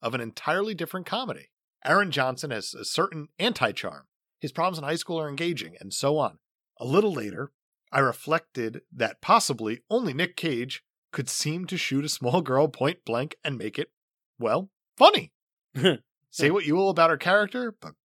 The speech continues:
Speaker 1: Chloe Grace Moretz has presence and appeal." Then the movie moved into a dark, dark territory,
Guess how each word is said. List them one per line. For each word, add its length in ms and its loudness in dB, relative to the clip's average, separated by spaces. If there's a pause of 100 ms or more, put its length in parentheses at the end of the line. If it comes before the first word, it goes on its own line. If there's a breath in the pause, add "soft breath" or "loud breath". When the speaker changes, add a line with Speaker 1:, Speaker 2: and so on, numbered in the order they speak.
Speaker 1:
Chloe 280 -6
Grace 260 -4
Moretz 380 -4
has 120 -12
presence 520 -6
and 100 -6
appeal." 400 -6 (440)
Then 160 0
the 80 0
movie 400 0
moved 240 -4
into 180 -6
a 60 -10
dark, 400 0 (340)
dark 300 6
territory, 540 -6